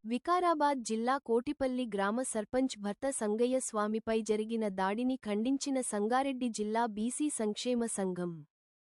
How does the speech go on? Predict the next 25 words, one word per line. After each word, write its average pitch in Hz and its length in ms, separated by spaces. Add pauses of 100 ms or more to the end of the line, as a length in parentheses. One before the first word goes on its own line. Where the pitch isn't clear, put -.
(180)
ఈ 277 160
రోజు 320 320
సంగారెడ్డి 277 680
జిల్లా 233 400
బీసీ 240 440
సంక్షేమ 254 560
సంఘం 220 500
ఆధ్వర్యంలో 220 680
విలేకరుల 240 640
సమావేశం 233 760
నిర్వహించి 214 580
వికారాబాద్ 262 760
జిల్లా 220 340
కోటిపల్లి 247 640
సర్పంచ్ 240 580
బసమ్మ 262 420
భర్త 214 360
సంగయ్య 247 520
స్వామి 220 400
పైన 220 340
జరిగిన 214 480
దాడిని 208 500
తీవ్రంగా 285 640
ఖండించడం 233 720
జరిగినది. 190 760